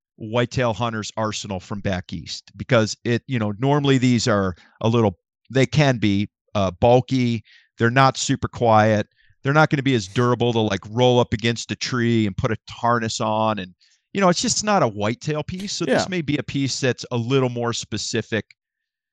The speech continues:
Speaker 1: to the Western hunter, but the puffy jacket is absolutely critical. And no matter the time of year, no matter what I'm doing,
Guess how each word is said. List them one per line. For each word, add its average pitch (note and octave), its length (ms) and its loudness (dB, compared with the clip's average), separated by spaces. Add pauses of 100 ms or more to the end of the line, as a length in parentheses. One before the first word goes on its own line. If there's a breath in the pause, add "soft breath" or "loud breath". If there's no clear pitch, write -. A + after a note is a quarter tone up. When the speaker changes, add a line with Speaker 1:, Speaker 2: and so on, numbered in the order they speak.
(140)
Speaker 1:
to C#3 120 0
the A#2+ 80 0
Western A2 420 -2
hunter, C#3+ 300 -2
but A#2+ 300 2 (840)
the A#2+ 100 0
puffy G3 340 2
jacket C3 440 2
is A2 220 -4
absolutely C3+ 460 0
critical. A2+ 520 -2
And G#2+ 80 -2
no A#2 80 -4
matter C3 300 0
the G#2+ 80 -4
time C#3 300 -2
of B2+ 60 -4
year, A2+ 520 -2
no A2 60 -10
matter B2 220 0
what A#2+ 200 0
I'm G#2+ 160 -2
doing, A2+ 340 -2